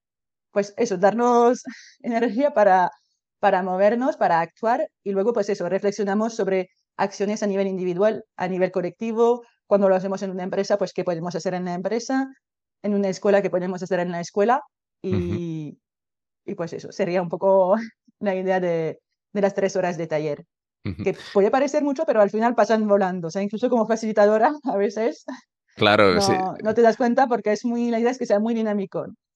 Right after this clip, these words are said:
Speaker 2: Es dinámico, es entretenido, es jugando y al final, pues, eh, es muy interesante. Eh, para que quede claro a lo-, a los oyentes, bueno, esto está dirigido tanto para particulares, escuelas,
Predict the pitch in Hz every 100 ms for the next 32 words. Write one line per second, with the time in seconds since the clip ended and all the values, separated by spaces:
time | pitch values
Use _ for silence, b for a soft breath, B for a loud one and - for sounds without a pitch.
0 | _ _ _ - 101 95 107 113 104 95
1 | 90 85 95 110 107 95 - 90 87 98
2 | 104 110 90 85 85 87 90 - 90 -
3 | 87 92 92 85 76 90 95 85 - B
4 | B - 92 95 92 90 92 92 95 92
5 | 95 87 101 104 107 90 87 85 87 67
6 | 92 90 95 95 85 78 92 92 87 101
7 | 107 98 85 95 90 98 104 104 92 85
8 | 85 85 82 - 85 90 101 101 90 85
9 | - 95 98 98